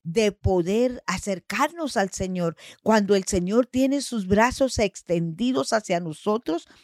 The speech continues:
con amor, con misericordia, con paciencia, con bondad, con una mansedumbre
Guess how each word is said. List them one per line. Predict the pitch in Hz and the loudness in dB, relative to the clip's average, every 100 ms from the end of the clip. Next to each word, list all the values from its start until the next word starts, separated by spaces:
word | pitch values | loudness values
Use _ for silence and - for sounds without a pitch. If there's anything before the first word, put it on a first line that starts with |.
| _ | _
con | - 214 208 | 0 0 2
amor, | 175 156 147 139 160 175 180 - - - _ | 2 0 -2 -4 0 0 0 -4 -16 -20 _
con | - 294 262 | -4 -2 0
misericordia, | 185 - 170 151 147 - 151 156 160 143 165 - | 0 2 2 4 0 -2 0 2 2 -2 -10 -2
con | 233 247 | 0 0
paciencia, | - 151 156 - - 170 170 180 180 - - - - | 0 -4 -4 -8 -6 -2 -2 -4 -8 -8 -8 -10 -20
con | - 277 277 240 | 0 0 2 -2
bondad, | 165 156 143 135 147 151 147 - _ _ | -2 0 -4 -4 -2 -2 -4 -10 _ _
con | 220 202 185 | 0 0 0
una | 233 240 220 | -2 -2 -2
mansedumbre | 202 180 160 - 143 143 165 196 - 156 | -2 -4 -4 -4 -2 0 0 -2 -6 -10